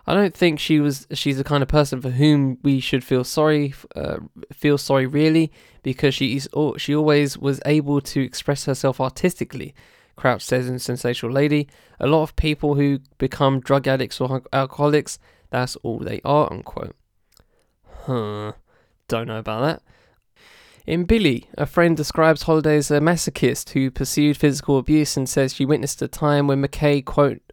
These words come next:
unquote, uh, knocked her out across the street. But she also says that McKay was obsessed with trying to control the singer, who she saw, her friends, even what she ate.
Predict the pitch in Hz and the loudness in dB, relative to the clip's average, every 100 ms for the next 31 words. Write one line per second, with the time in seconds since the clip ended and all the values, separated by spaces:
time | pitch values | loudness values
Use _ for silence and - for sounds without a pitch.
0 | - 135 135 143 139 - 135 131 165 - | -8 -8 0 2 2 0 -4 0 0 0
1 | - 170 165 165 156 - 160 156 - 175 | 0 2 2 2 0 0 0 0 0 2
2 | 143 - - - - - 151 196 220 220 | 2 -4 -20 -20 -10 -2 0 2 2 2
3 | 190 - 165 156 127 151 175 165 156 143 | 0 2 2 2 -2 -2 2 2 2 -2
4 | 139 135 - 170 151 143 165 151 - 139 | -4 -2 0 0 0 -2 0 0 -2 -6
5 | - 147 143 - 190 120 139 - 131 - | 0 0 2 2 0 0 -6 -6 -4 -4
6 | 120 160 160 160 143 - 160 165 165 - | -4 2 2 2 0 0 4 4 2 -2
7 | - 143 139 135 - 147 160 123 | -4 -2 0 -2 -2 0 0 -2